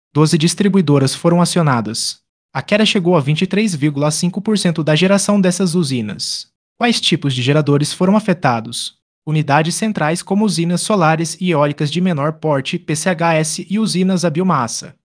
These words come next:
Microgeradores residenciais não foram atingidos. Como foi o papel das distribuidoras?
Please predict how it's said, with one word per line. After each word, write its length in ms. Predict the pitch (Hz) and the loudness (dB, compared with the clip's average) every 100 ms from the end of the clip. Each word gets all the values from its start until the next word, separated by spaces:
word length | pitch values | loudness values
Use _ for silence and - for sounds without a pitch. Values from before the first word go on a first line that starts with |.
| _ | _
Microgeradores 800 | 139 147 165 156 175 175 160 156 | -6 -2 0 2 0 0 0 -2
residenciais 680 | 151 151 160 156 151 143 151 | -4 -4 -4 -2 0 0 0
não 160 | 175 | -2
foram 240 | 180 175 170 | 0 -2 -2
atingidos. 840 | 156 - 160 131 110 113 - - _ _ - | -2 -2 -2 -2 -4 -8 -12 -14 _ _ -6
Como 140 | 254 254 | -2 0
foi 160 | 240 | 2
o 60 | 226 | 2
papel 300 | 214 - 175 | 2 2 2
das 160 | 160 143 | 2 2
distribuidoras? 1120 | 151 - 151 135 127 131 120 113 - - | -2 -2 -2 0 0 0 0 -4 -6 -8